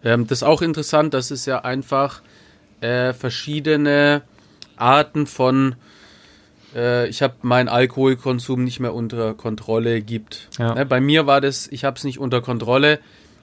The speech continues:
Speaker 1: weil ich mich halt dermaßen abgeschossen hab.
Speaker 2: Mhm.
Speaker 1: Ähm,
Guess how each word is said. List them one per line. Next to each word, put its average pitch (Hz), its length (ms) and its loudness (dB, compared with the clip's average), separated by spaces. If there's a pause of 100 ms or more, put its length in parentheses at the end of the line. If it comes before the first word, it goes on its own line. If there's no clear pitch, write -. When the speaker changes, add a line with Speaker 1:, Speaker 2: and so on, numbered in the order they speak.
Speaker 1:
weil 135 260 2
ich 147 160 -4
mich 139 160 -8
halt 131 240 2
dermaßen 135 480 0
abgeschossen 151 560 -6
hab. 175 300 -2
Speaker 2:
Mhm. 120 240 -4 (480)
Speaker 1:
Ähm, 131 420 2